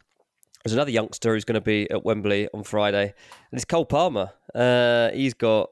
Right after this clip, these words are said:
he's got the nod from Gareth Southgate. He's gonna be joining up with the lads. Already has joined up with the lads. I was just watching him actually a minute ago in training, uh, with the England senior team. So this is a hell of a, a rise, uh, for Cole Palmer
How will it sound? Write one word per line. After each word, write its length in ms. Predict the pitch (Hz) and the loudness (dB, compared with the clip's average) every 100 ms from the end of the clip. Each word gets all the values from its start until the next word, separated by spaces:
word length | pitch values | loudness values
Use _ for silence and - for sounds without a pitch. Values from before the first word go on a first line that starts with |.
| - | -6
he's 100 | 123 | -4
got 140 | 120 | -2
the 80 | 110 | 0
nod 240 | 113 123 | 2 0
from 180 | - 117 | -2 -6
Gareth 280 | 113 110 107 | 0 0 0
Southgate. 460 | 110 104 - 113 110 | 0 -2 0 -2 -2
He's 120 | 123 | -4
gonna 180 | 107 101 | -4 -4
be 100 | 104 | -6
joining 320 | - 110 107 | 0 2 2
up 60 | |
with 80 | - | 0
the 80 | 98 | 0
lads. 160 | 117 139 | -2 -2
Already 240 | 113 95 | -2 0
has 140 | 120 | 0
joined 180 | - 101 | 0 -4
up 60 | 90 | -4
with 80 | 90 | -2
the 60 | |
lads. 160 | 98 95 | -4 -6
I 20 | |
was 20 | - | -10
just 200 | 104 - | -12 -12
watching 260 | 82 104 | -10 -8
him 140 | 104 104 | -6 -6
actually 260 | - 104 | -6 -6
a 60 | 101 | -6
minute 160 | 101 | -6
ago 260 | 71 101 101 - - - _ _ | -4 -4 -6 -8 -20 -20 _ _
in 240 | - 120 110 | -2 -2 -2
training, 680 | - 117 110 110 113 113 117 | 0 2 2 -2 -4 -8 -4
uh, 400 | 107 104 101 90 - | 0 2 2 0 -2
with 180 | 117 | -4
the 140 | - 110 | 0 -2
England 260 | 104 107 | 0 -4
senior 380 | 101 113 107 104 | -2 -2 -2 -2
team. 380 | 98 107 104 113 | -2 -4 -2 -4
So 340 | - 110 107 107 - - _ _ _ - | -2 0 0 -4 -16 -20 _ _ _ -2
this 240 | 160 165 | 0 2
is 160 | 160 113 | 0 2
a 120 | 113 | 2
hell 380 | 104 143 143 135 | 2 2 2 2
of 200 | 117 104 | 0 0
a, 320 | 107 104 101 - - | 0 2 0 -2 0
a 120 | 117 | 2
rise, 560 | 107 113 107 101 95 104 | 4 2 2 0 -2 -4
uh, 420 | 101 104 104 101 | 0 2 2 0
for 140 | - 113 | -6 -4
Cole 240 | 113 101 | -2 -2
Palmer 480 | - 104 98 101 | 0 0 2 -2